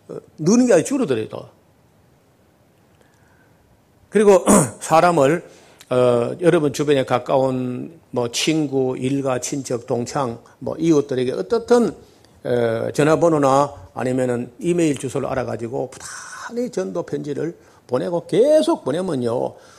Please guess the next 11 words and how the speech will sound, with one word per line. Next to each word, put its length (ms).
우리가 720
변하지 400
않으면 380
그 100
사람들은요, 520
변합니다. 480
왜냐면 360
안 220
변할 240
건덕지가 460
없잖아요. 480